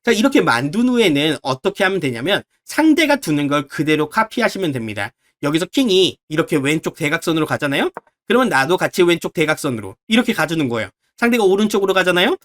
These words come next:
나도 같이 오른쪽으로. 이렇게 계속 반복하다 보면 언젠가 킹이 이렇게 구석에 몰리게 됩니다. 자, 근데 이 구석에 몰릴 때가 가장 중요해요. 자, 이렇게 구석에 예를 들어서 이렇게 간다고 해볼게요.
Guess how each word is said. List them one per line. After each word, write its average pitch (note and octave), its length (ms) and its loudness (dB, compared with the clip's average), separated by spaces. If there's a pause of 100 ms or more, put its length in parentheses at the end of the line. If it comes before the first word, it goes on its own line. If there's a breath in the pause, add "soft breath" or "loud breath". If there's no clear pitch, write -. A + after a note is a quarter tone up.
(240)
나도 C3 220 0
같이 D3+ 240 -2
오른쪽으로. F3+ 560 0 (200)
이렇게 C#4 320 2
계속 G3+ 320 -2
반복하다 G3 560 -4
보면 D#3 360 -2 (260)
언젠가 A#3 560 2
킹이 A#3 560 0
이렇게 D#3 340 -4
구석에 G3 380 -2
몰리게 C#3 380 -2
됩니다. G#2 420 -8 (240 soft breath)
자, A3+ 100 -2
근데 F#3+ 340 4
이 D#3+ 260 -6 (120)
구석에 B3 480 0
몰릴 C3+ 500 -2
때가 C3 420 -6
가장 C#3 540 -2
중요해요. D3 540 -4 (300 soft breath)
자, A3+ 80 0
이렇게 B3+ 320 0
구석에 F#3 580 0
예를 D3+ 220 0
들어서 F3 240 0
이렇게 D#3 280 -4
간다고 C#3 540 -2
해볼게요. C3 420 -4